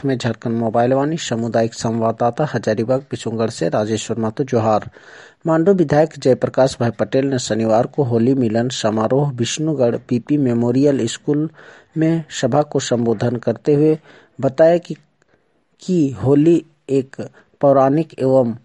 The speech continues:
पवित्र त्योहार है, इसे प्रेम भाईचारे के साथ मनावें।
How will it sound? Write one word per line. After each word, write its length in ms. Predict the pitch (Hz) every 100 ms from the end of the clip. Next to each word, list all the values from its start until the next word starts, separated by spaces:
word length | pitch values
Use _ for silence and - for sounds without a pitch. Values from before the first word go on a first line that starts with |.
| _ -
पवित्र 480 | 143 147 160 165 160
त्योहार 400 | 131 120 117 147
है, 100 | 156
इसे 320 | - 127 151
प्रेम 460 | 160 - 123 139 156 - _ - -
भाईचारे 520 | 110 117 - 117 120 175 -
के 100 | 120
साथ 380 | - 113 113 127
मनावें। 420 | 131 151 147